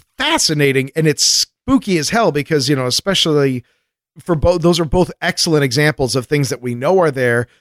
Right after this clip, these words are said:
Black holes we're a little more familiar with 'cause we feel like we've got a little bit better handle on it. But even, even Stephen Hawking has wildly changed his theory about how black holes operate.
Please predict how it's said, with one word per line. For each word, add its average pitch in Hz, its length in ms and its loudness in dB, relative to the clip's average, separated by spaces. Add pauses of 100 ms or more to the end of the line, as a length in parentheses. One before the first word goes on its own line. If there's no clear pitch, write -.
(160)
Black 269 240 -2
holes 202 300 0
we're 156 140 2
a 147 60 2
little 202 320 2
more 147 200 -4
familiar 123 500 -2
with 113 220 -4
'cause 143 180 -8
we 139 80 -6
feel 180 220 -2
like 165 160 -2
we've 135 140 -6
got 135 160 0
a 120 40 -2
little 143 200 2
bit 135 140 -2
better 123 200 -2
handle 117 320 -4
on 107 120 -6
it. 110 100 -14 (120)
But 175 300 0 (540)
even, 202 340 0
even 269 240 2
Stephen 143 440 0
Hawking 120 600 -4 (300)
has 143 160 0
wildly 139 640 -4
changed 123 560 -2 (320)
his 277 240 0
theory 110 340 -6
about 101 240 -6
how 113 160 -2
black 95 300 -8
holes 113 260 -6
operate. 78 460 -10